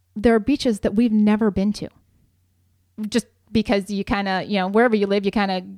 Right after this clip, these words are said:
Speaker 1: go.
Speaker 2: fi-, yeah, you find the ones that are closest to you and you find the ones that you like and that's where you stick. And I will tell you, our eyes were open d-,
Speaker 1: Mm-hmm.
Speaker 2: during this trip.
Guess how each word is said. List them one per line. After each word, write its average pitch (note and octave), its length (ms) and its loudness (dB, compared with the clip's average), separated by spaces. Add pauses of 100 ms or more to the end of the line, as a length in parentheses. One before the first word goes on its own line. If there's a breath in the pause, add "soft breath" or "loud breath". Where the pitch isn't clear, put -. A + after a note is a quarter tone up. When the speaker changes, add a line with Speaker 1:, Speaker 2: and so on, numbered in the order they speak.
(140)
Speaker 1:
go. F3+ 240 2
Speaker 2:
fi-, A3 120 -8
yeah, A3+ 120 2
you G2+ 120 2
find C3+ 220 2
the C3 60 2
ones A#2+ 180 2
that A#2+ 100 2
are B2 60 4
closest B2 440 -4
to F#2 100 -6
you C3 240 -2
and D#3 280 -4 (380 loud breath)
you C3+ 120 -4
find B2 220 0
the B2+ 60 -2
ones A#2+ 180 -2
that D#3 120 -2
you E3 80 -2
like G#2+ 320 -4
and D3 260 -4
that's F#2+ 220 -2
where B2 80 0
you A#2+ 100 -2
stick. - 480 -6
And G2 80 -6
I G#2+ 180 0
will B2 140 0
tell B2+ 260 -2
you, D3 280 -2 (600 soft breath)
our A2+ 160 6
eyes A2+ 280 4
were A#2 140 2
open F2 340 -2
d-, D#2+ 100 -6
Speaker 1:
Mm-hmm. A2 160 -12
Speaker 2:
during G2 240 -4
this F2 160 -6
trip. D#2 320 -8